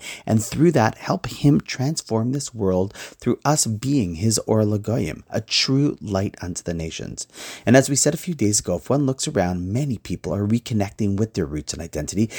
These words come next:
and feel a need to stand as even stronger and prouder Jews. You know that they say that they can tell what a person is like by looking at their enemies.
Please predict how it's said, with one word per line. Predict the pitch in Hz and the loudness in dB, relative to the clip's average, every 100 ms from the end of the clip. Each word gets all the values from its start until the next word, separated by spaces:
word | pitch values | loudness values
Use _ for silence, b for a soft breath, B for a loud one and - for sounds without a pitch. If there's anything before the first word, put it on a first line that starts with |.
| B 117 | B 0
and | 117 | 2
feel | 147 156 147 | 4 4 4
a | |
need | 135 135 - | 2 0 -2
to | 135 | -4
stand | - 107 110 110 - | -2 0 0 -2 -4
as | 98 92 - | -4 -4 -4
even | 110 90 85 | -4 -4 -2
stronger | - - 98 92 98 98 101 - | -2 -2 -2 0 0 0 -2 -2
and | 101 98 | -4 -6
prouder | - 78 76 78 | -4 -4 -4 -6
Jews. | - 80 50 - B B | -6 -6 -6 -8 B B
You | 107 | 4
know | 107 110 | 6 6
that | 107 - | 2 -4
they | 123 | -4
say | - 156 | 0 0
that | 165 - | -2 -6
they | 104 | -4
can | 101 - | -4 -6
tell | - 123 | -2 0
what | 123 113 | 2 0
a | |
person | - - 101 104 | 0 -2 -2 -2
is | 90 - | -2 -2
like | 95 107 180 - B B B | -2 -2 -2 -8 B B B
by | 95 98 | 0 2
looking | 95 110 - 131 - 92 | 2 0 2 -2 -2 -6
at | 90 - | -8 -8
their | - 92 - | -8 -8 -6
enemies. | 82 80 78 - - | -6 -6 -6 -6 -8